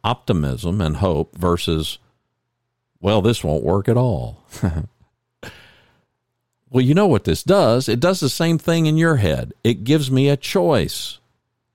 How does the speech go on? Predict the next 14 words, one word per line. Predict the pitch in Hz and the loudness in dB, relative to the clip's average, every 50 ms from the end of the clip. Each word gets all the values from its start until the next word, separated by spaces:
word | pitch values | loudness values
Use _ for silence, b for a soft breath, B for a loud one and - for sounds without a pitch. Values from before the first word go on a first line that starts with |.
| _ _ _ _ _ | _ _ _ _ _
We | - 127 151 156 - | 0 2 2 4 4
all | - 156 165 160 143 123 120 123 127 139 | 2 2 2 4 4 4 2 2 0 -2
have | - - 139 127 117 101 95 104 117 131 - - | -2 -2 0 0 2 2 2 0 0 -2 -4 -2
a | 143 135 139 | -2 -2 -2
choice. | - - - 202 196 190 151 98 76 67 - - - - - - - _ _ _ _ _ _ _ _ _ _ _ _ _ _ _ _ _ _ _ _ _ _ _ _ - | -2 0 0 2 2 4 2 2 0 -2 -6 -10 -12 -12 -14 -16 -20 _ _ _ _ _ _ _ _ _ _ _ _ _ _ _ _ _ _ _ _ _ _ _ _ -4
It's | - 196 - | -2 0 2
what | 170 143 101 | 2 2 2
life | 90 95 87 82 95 104 - 143 | 0 0 0 0 -2 -2 -2 -2
is | 143 151 | -2 -2
about. | 170 160 160 208 214 202 143 98 - - | -2 -2 0 0 2 2 0 0 -2 -4
Life | - 87 87 87 90 - | -2 -2 0 0 0 0
is | 139 135 135 | -2 0 0
about | 151 120 90 78 76 85 104 - _ | -2 -2 -2 -2 -2 -2 -4 -8 _
choices. | - - 214 214 226 220 208 - - 82 67 64 - - - - | -6 0 2 2 2 2 0 -2 -4 -4 -4 -6 -8 -12 -14 -16